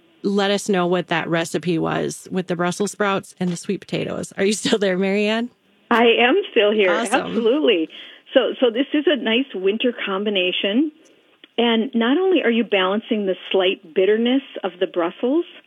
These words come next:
Speaker 2: with the sweetness of the potatoes, but you are also eating the Weight and Wellness way. So, so Brussels sprouts are a cruciferous vegetable, and they're in the brassica family,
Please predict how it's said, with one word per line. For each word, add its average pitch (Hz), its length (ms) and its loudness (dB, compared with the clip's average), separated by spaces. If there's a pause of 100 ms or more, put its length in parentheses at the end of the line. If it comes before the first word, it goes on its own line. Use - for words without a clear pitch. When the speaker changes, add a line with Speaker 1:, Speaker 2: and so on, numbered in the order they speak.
(560)
Speaker 2:
with 196 140 2 (100)
the 196 80 2 (180)
sweetness 214 460 -2 (200)
of 175 200 -4
the 175 60 -4
potatoes, 202 840 0 (540)
but - 80 -2
you 247 160 0
are - 120 -6
also 254 400 -4
eating 240 400 0
the 180 100 0
Weight 180 300 2
and 208 120 -4
Wellness 180 400 -4
way. 220 420 0 (320)
So, 208 220 2 (180)
so 220 80 0
Brussels 269 480 0
sprouts 190 400 0 (160)
are 190 140 0
a 185 360 0
cruciferous 214 640 -2
vegetable, 175 540 -2
and 196 100 -4
they're 170 160 0
in 175 80 -2
the 170 60 0
brassica 170 720 -2 (100)
family, 170 540 0